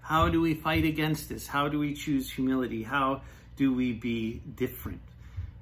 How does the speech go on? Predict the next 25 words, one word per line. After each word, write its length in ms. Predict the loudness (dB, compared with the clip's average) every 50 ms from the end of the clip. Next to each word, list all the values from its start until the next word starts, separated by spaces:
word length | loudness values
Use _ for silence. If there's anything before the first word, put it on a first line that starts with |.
| -12 -8
It's, 380 | -8 -8 -8 -8 -8 -6 -6
uh, 180 | -6 -6 -6 -6
easy 420 | -4 -2 -2 0 0 0 -2 -2 -4 -6 -8 -6 -2
to 340 | -2 0 0 0 -2 -4 -6 -10 -18 -18 -12 -8
know, 720 | -4 -2 -2 -2 -2 -2 0 2 2 2 2 2 2 0 0
but 380 | 0 0 -2 -4 -4 -4 -2 0
maybe 240 | 0 0 0 0
something 420 | -2 -2 -4 -4 -2 -2 -4 -4 -4
else 300 | -6 -8 -8 -8 -10 -12 -12 -8
to 240 | -6 -6 -6 -6 -8 -10 -14
practice. 840 | -12 -6 -4 -4 -4 -4 -6 -12 -16 -16 -14 -14 -14 -14 -16 -16 -18 -18 -20 -18 -18 -18 -18 -18 -18 -16 -8 -2
And 80 | 0 0
as 140 | 2 2
I 100 | 2 0
began 380 | 2 0 0 2 2 2 2 2
thinking 260 | 2 0 2 2 2
of 140 | 2 2 2
this, 180 | 0 0 0 -2
there's 240 | -4 -4 -4 -4
all 160 | -4 -4 -4 -2
sorts 300 | 0 0 0 0 0 -2
of 200 | -4 -4 -4 -4
definitions 760 | -6 -4 0 2 2 2 2 2 0 -2 -2 -2 -2 -4 -6
for 240 | -6 -4 -4 -4 -2
humility. 640 | -2 -2 0 2 2 2 0 0 -2 -2 -4 -6